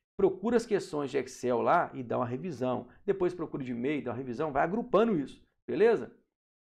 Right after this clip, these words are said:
A questão é essa, gabarito letra A, tá aqui também pra você revisar, pra quem tem o,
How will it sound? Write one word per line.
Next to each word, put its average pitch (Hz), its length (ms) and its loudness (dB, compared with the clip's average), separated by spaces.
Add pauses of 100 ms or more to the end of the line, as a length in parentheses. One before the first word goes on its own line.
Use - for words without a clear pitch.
(320)
A 208 80 4
questão 190 320 2
é 175 80 4
essa, 214 180 2
gabarito 156 560 4
letra 185 320 6
A, 160 220 6
tá - 280 2
aqui 160 200 0
também 151 320 2
pra 160 120 -2
você 139 240 -4
revisar, 139 540 -2
pra 131 140 0
quem 135 180 -6
tem 131 160 -4
o, 117 240 -6